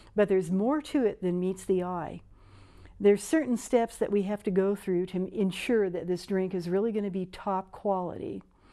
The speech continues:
And I'm gonna say one thing from the get-go.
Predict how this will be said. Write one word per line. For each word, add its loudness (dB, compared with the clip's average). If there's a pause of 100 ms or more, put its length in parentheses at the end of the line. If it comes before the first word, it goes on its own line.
(460)
And 2
I'm 2
gonna 0
say 4
one 0
thing 0
from -4
the 0
get-go. -2